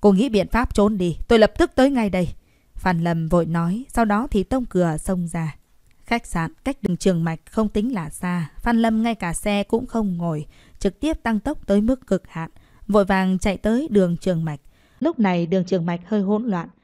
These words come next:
một số người qua đường thét chói tai chạy trốn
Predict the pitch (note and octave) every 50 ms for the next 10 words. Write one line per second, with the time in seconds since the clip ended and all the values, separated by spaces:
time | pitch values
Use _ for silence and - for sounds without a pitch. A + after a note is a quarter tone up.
0 | _ _ _ _ _ _ _ - G#3+ G#3 G#3 B3+ C4 D#4 D4 A#3 G#3 G3 F#3+ -
1 | - C#4+ A#3+ G3+ G3 F#3 F3+ F3+ - B3+ D4 - - A#3+ A3 A#3 C4+ - A#3 G#3+
2 | G#3+ G#3 G3+ - - E3+ E3 - - - F#3 F3+ F#3 G3+ A#3